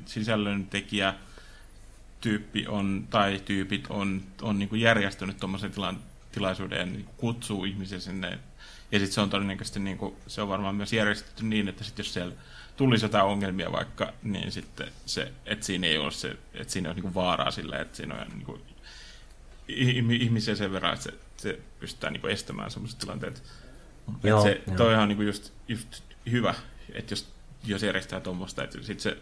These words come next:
Speaker 1: sit se tavallaan se, se sisällön tekijä on, niinku, päättänyt, että, et, et, tota, antaa ihmisille tavallaan luvan tulla, tulla
Speaker 2: Mm.
Speaker 1: silleen, niinku, niinku, tavallaan lähelle,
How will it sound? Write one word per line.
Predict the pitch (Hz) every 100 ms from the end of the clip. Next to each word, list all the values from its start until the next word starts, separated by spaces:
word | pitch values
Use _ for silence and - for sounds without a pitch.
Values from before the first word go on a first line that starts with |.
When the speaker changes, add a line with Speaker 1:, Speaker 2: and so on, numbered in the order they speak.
| -
Speaker 1:
sit | 104
se | 101
tavallaan | 95 101 98
se, | 101 101 - - - - -
se | - 95 - - - - - - - - - - - - -
sisällön | 139 131 120 113
tekijä | 143 139 123 107
on, | 107
niinku, | 104
päättänyt, | 98 107 101 - - 95
että, | 85 - - - - -
et, | 117 - - - -
et, | - - -
tota, | - 92 92 90
antaa | 95 92 64 - - -
ihmisille | 101 98 - 117
tavallaan | 113 - 92 87 87
luvan | - 107
tulla, | 107 110 104 - - - -
tulla | 104 95
Speaker 2:
Mm. |
Speaker 1:
silleen, | 110 98 95 95
niinku, | 95 104 - - - - - - - - - - - - - -
niinku, | - 104 101 - - - -
tavallaan | 110 101 95 92 92
lähelle, | 95 98 95 95